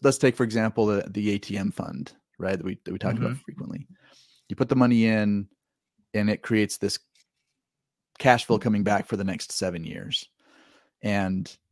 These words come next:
Speaker 1: it, it, based on the investment, you, you get your return of capital within about four years, and then the other three is, is just, it's gravy. It's the extra return that you're getting back, right?
Speaker 2: Mm-hmm.
Speaker 1: Well, as that money starts flowing back to you on a monthly basis,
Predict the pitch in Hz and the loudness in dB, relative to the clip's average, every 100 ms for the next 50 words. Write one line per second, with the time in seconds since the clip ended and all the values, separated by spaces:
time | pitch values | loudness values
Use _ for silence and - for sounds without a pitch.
0 | _ _ - 110 - - 117 113 113 104 | _ _ -4 -4 -4 0 2 4 4 6
1 | 147 147 127 104 107 110 120 117 117 131 | 6 6 4 4 2 0 0 2 6 8
2 | 120 117 107 - 104 - 101 101 98 95 | 6 4 2 2 0 0 -2 0 -2 -2
3 | - 139 123 110 110 98 98 101 92 104 | 2 4 6 4 2 2 -2 -2 -2 0
4 | 101 98 - 98 95 92 98 - - 95 | 0 -2 -4 -4 -4 -4 -6 -8 -8 -8
5 | - 92 - - _ _ _ _ - 90 | -6 -4 -4 -10 _ _ _ _ -12 -12
6 | - 113 95 80 - - 90 - - - | -4 -2 -2 -4 -10 -4 -4 -4 -8 -8
7 | - - - - - - - - - 90 | -8 -8 -8 -8 -10 -10 -12 -12 -10 -4
8 | 95 98 - _ _ _ _ _ _ _ | -4 -4 -10 _ _ _ _ _ _ _
9 | _ _ 170 123 113 101 110 143 151 135 | _ _ -10 -10 -4 -2 4 8 8 8
10 | 120 120 117 110 110 104 - 110 104 101 | 6 6 6 4 2 0 0 0 2 0
11 | 104 117 - 98 98 101 107 98 98 117 | 0 0 0 0 2 0 0 -4 0 2
12 | 135 - - - | 2 0 -4 -6